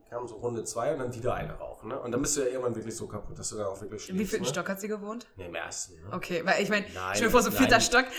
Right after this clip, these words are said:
Speaker 2: hast du direkt noch Sportprogramm mit.
Speaker 1: Nein, nein, das war, das war total easy.
Speaker 2: Okay.
Speaker 1: Und da haben wir also, wie gesagt, so drei, vier Mal die Woche Sex gehabt und dann halt
Speaker 2: Mhm.
Speaker 1: mehrmals. Und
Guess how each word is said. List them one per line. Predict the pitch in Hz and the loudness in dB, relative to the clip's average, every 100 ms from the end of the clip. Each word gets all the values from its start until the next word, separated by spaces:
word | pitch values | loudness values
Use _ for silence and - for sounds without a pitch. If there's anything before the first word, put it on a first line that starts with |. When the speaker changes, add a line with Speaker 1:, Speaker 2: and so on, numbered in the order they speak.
| - | 2
Speaker 2:
hast | - | 4
du | 202 | 8
direkt | 214 240 | 6 6
noch | 202 | 4
Sportprogramm | - - 214 214 196 180 180 | 4 6 4 6 4 2 0
mit. | 185 | 0
Speaker 1:
Nein, | 113 120 123 | 2 2 2
nein, | 113 113 | 0 -2
das | 110 110 113 | -4 -4 -4
war, | 110 | -6
das | 113 113 | -6 -6
war | 110 | -2
total | - 101 98 98 | 0 -2 -6 -10
easy. | 101 90 - - - 185 | -14 -14 -16 -20 -16 -14
Speaker 2:
Okay. | 190 110 | -8 -6
Speaker 1:
Und | |
da | 107 113 | -2 -2
haben | 127 | 0
wir | |
also, | 104 104 107 | -4 -6 -8
wie | |
gesagt, | 107 101 - | -8 -10 -14
so | 95 | -16
drei, | - 101 | -10 -10
vier | 98 101 87 | -8 -12 -12
Mal | 85 87 | -14 -16
die | 87 | -18
Woche | - - | -18 -14
Sex | - 123 - | -12 -12 -12
gehabt | 104 101 | -12 -12
und | 98 | -12
dann | 87 90 | -8 -6
halt | 92 | -4
Speaker 2:
Mhm. | 196 | -4
Speaker 1:
mehrmals. | 113 113 104 104 101 - - - - - | -2 -4 -6 -10 -12 -16 -20 -20 -20 -14
Und | 101 92 | -12 -12